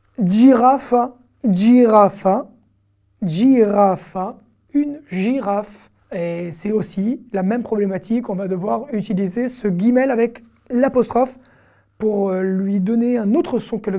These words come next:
g, c'est, ça passe en dj. C'est rare, c'est juste pour des emprunts ou, euh, écrire aussi le mot, le nom Jackson par exemple, on va l'écrire avec,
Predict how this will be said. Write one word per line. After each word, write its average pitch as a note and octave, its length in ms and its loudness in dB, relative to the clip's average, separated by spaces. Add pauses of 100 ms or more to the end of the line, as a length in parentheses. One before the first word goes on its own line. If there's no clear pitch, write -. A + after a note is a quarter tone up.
(160)
g, C#4 120 2 (200)
c'est, - 280 -18 (320)
ça - 160 -18
passe A3 240 -6
en G#3 240 -10 (240)
dj. F3 240 2 (420)
C'est - 180 -14
rare, A#3+ 440 4
c'est F3+ 160 -10
juste G#3+ 320 -8 (240)
pour F3+ 160 -12
des E3+ 200 -6
emprunts G3+ 760 -10 (500)
ou, G3 300 0
euh, E3+ 80 0
écrire F3+ 340 -6
aussi F3+ 320 -10
le F#3+ 80 -4
mot, F3 320 -8
le F3 160 -8
nom A3+ 260 -2
Jackson G3+ 520 -6
par D#3+ 100 -14
exemple, A3 340 -8
on E3 60 -14
va D#3 60 -10
l'écrire G3 320 -8
avec, G3 280 -6